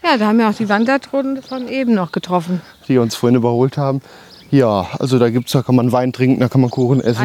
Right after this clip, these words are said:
Speaker 1: Eis
Speaker 2: da
Speaker 1: essen.
Speaker 2: Eis essen, da, da wird man zwischendrin mal verpflegt.
Speaker 1: Ja, die
Speaker 2: Hier gibt's
Speaker 1: Kesterer
Speaker 2: Gastronomie.
Speaker 1: Gastronomie heißt sie herzlich willkommen.
Speaker 2: Ja.
Speaker 1: Ist so.
Speaker 2: Ist so, ja.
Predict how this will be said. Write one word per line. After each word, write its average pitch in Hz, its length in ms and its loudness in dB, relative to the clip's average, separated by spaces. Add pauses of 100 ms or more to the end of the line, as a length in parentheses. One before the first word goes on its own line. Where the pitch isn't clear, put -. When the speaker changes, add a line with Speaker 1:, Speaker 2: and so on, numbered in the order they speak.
Speaker 1:
Eis 117 100 -2
Speaker 2:
da - 40 -12
Speaker 1:
essen. 190 380 -8
Speaker 2:
Eis 131 280 0
essen, 135 320 0
da, 127 260 2
da 127 160 0
wird 156 120 -4
man 170 120 2
zwischendrin 156 480 0
mal 160 120 2
verpflegt. 151 720 0 (1300)
Speaker 1:
Ja, 359 160 -2
die 233 100 -4
Speaker 2:
Hier 151 100 4
gibt's - 240 -2
Speaker 1:
Kesterer 180 160 2 (200)
Speaker 2:
Gastronomie. 170 180 2
Speaker 1:
Gastronomie 254 500 -2
heißt 254 260 -2
sie 294 140 -2
herzlich 226 400 -4
willkommen. 277 500 -2 (240)
Speaker 2:
Ja. 123 320 2 (680)
Speaker 1:
Ist 262 180 -4
so. 208 180 -2 (440)
Speaker 2:
Ist 160 140 2
so, 120 200 0 (480)
ja. 120 280 0